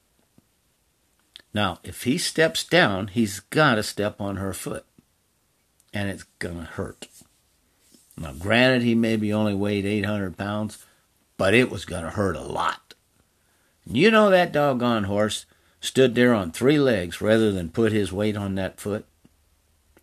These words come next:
I couldn't believe it. The mother couldn't believe it. Corey couldn't believe it. We were all dumbfounded.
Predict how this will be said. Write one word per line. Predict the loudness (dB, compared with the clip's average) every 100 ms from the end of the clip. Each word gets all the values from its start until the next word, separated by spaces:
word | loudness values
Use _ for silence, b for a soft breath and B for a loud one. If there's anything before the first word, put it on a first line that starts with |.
| _ _ _ _ _ _ _ _ -2
I | 0 0
couldn't | -2 -2 -2
believe | -2 -2 0 0
it. | -2 -8 _ _
The | -14
mother | -8 0 2 2 2
couldn't | 0 0 2 2
believe | 2 2 2
it. | -2 -8 _ _ _ _
Corey | -2 2 4 4 2
couldn't | 0 2 2
believe | 2 2 2
it. | -2 -8 _ _ _ _ -4
We | 2 4
were | 4 2
all | 2 2 2
dumbfounded. | -2 -4 -4 -6 -10 -12 -18